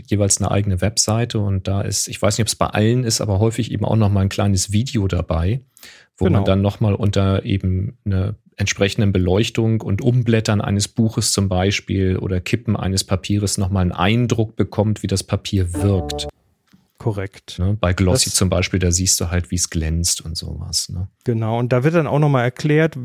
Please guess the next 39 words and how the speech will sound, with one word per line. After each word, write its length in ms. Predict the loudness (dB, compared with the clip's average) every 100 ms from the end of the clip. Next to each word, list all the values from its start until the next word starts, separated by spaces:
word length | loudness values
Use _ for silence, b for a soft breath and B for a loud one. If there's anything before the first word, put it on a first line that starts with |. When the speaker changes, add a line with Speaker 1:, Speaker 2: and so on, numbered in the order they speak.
| -4
Speaker 2:
was 200 | 0 0
das 200 | 0 -2
für 160 | 0 0
ein 280 | 2 -2 -4
Profil 500 | -10 -10 -2 0 2
ist, 240 | 2 2 -2
ob 120 | -6
das 120 | -4
ein 80 | 0
R 140 | 0
G 120 | 0
B 160 | 0 0
oder 80 | 0
ein 60 | 0
C 160 | -4
M 160 | -4 -4
Y 140 | -6
K, 200 | 0 2 2 _ -14 -2
äh, 140 | -2
Profil 480 | -2 -6 -2 -4 -2
ist, 140 | 0
Speaker 1:
Alle 120 | 2 4
Speaker 2:
das 160 | 4
Speaker 1:
Eigenschaften 540 | 4 2 2 2 2 2
Speaker 2:
du 60 |
einschalten 500 | 2 2 2 2 0
Speaker 1:
des 80 | 0
Papiers 240 | 2 4
Speaker 2:
sollst. 340 | 2 2 0 0
Speaker 1:
sind, 440 | 0 0 -2 -4 -2
äh, 180 | -2 -2
noch 160 | 0
mal 160 | 0 0
ausführlich 720 | 0 2 0 -2 -2 -2 -2
beschrieben. 500 | -2 -2 -2 -2 0
Das 200 | -2 0
war 260 | 0 0 -4
sehr 300 | -2 0 2
hilfreich. 720 | 2 -2 -2 -2 0 -2 -8